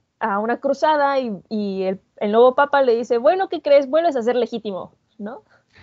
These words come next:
Entonces es un juego de tira y daca y tienes que aprender a jugar con eso,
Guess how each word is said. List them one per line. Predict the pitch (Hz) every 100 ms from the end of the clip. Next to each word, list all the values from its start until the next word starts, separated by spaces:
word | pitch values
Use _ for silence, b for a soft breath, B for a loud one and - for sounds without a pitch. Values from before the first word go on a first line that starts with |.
| b _ _ _ _ 294
Entonces | 320
es | 294
un | 330
juego | 311 302 269 214 -
de | 196 202 196 -
tira | - 285 285
y | 262
daca | 269 277 226 214 285 _ _ _ -
y | 214
tienes | 254 302
que |
aprender | 254 220 220
a | 240
jugar | 233 202 202 190 180
con | 175
eso, | 247 349 262 180